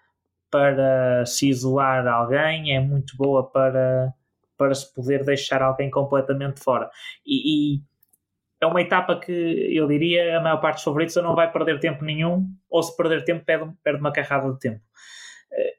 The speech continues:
e neste momento, tendo em conta a vantagem do Pogacar, é esse tipo de etapas que a Ineos também tem que, tem que pensar em criar, em criar situações em que Pogacar realmente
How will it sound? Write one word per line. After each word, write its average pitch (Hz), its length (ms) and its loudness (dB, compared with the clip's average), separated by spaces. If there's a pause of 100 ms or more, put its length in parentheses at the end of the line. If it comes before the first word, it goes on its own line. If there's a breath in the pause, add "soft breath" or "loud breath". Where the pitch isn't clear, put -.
e 156 220 0
neste 170 300 -2
momento, 160 440 -2
tendo 147 200 -2
em 143 80 0
conta 151 240 0
a - 40 2
vantagem 156 680 0
do 156 140 -4
Pogacar, 165 560 2 (400)
é 160 200 0
esse 165 240 0
tipo - 200 -2
de 160 80 2
etapas 151 400 -2
que - 120 -4
a - 20 2
Ineos 143 240 -2
também 147 240 -4
tem 147 200 -2
que, 147 380 -2
tem 147 120 -2
que 135 80 -8
pensar 147 380 0
em 147 100 -2
criar, 147 360 2
em 139 100 -2
criar 139 280 0
situações 139 520 -2
em 139 80 0
que 139 60 -14
Pogacar 135 460 0
realmente 139 320 -2